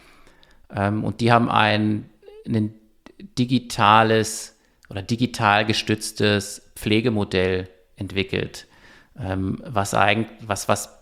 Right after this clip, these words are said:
äh, Pflegekräften, die in der häuslichen Pflege aktiv sind, in der akuten Pflege, äh, ermöglicht,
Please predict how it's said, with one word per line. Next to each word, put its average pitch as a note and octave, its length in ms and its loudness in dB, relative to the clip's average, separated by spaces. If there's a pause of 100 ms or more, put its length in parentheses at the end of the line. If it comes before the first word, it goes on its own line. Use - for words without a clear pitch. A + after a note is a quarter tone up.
(280)
äh, G#2 260 -2
Pflegekräften, C3 880 0
die A2 160 0
in G#2 60 2
der G2 160 0
häuslichen A2 520 2
Pflege D#3+ 640 -4 (160)
aktiv - 380 -6
sind, D3 160 -6
in G#2+ 80 0
der G#2 80 0
akuten - 380 -8
Pflege, C3+ 580 0 (1040)
äh, G#2+ 280 -2
ermöglicht, A2+ 840 2